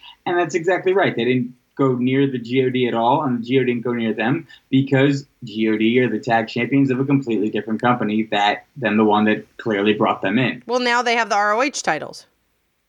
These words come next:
Speaker 2: It was winner take all.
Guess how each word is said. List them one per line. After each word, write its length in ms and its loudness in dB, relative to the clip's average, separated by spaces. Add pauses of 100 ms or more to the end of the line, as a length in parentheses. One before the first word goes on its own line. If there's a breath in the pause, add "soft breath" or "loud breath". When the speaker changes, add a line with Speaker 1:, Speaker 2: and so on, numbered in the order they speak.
(1400)
Speaker 2:
It 80 -4
was 120 2
winner 200 4
take 200 0
all. 260 0